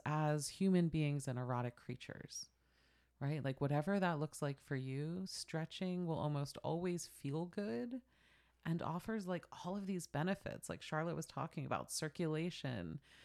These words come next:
nerve benefits. You'll sleep better. You'll move more fluidly, right? Like, you will feel better in your body if we make this a practice. It's just something most of us don't have a habit of doing yet.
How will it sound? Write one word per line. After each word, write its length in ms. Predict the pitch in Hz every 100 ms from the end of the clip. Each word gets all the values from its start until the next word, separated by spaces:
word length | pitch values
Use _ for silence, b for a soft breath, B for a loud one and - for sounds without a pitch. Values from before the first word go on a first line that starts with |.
| B B
nerve 580 | 147 147 160 170 175 151
benefits. 760 | 127 127 131 - 69 - - - b b
You'll 100 | 143
sleep 560 | 143 - - 175 185 - -
better. 540 | 131 127 98 78 139 b b b
You'll 160 | 147 143
move 500 | 147 156 165 180 156
more 220 | 147 139
fluidly, 680 | - 135 117 107 - 85 135
right? 200 | 151 165
Like, 180 | 151 165
you 100 | 160
will 160 | 151 - -
feel 360 | 190 202 165
better 420 | 147 147 160 185 165
in 140 | 143
your 100 | 135
body 480 | 123 135 165 170 139
if 160 | 135
we 140 | 156 143
make 280 | 139 139 -
this 200 | 147 -
a 40 |
practice. 720 | - - 180 - 135 147 143 147
It's 120 | -
just 220 | 160 -
something 380 | 151 151 151 151
most 260 | 147 170
of 100 | 160
us 360 | 143 139 143 - b b b -
don't 200 | 156 151
have 160 | 160
a 60 | 156
habit 400 | 135 147 160 156
of 120 | 156
doing 360 | - 175 247 127
yet. 240 | 50 50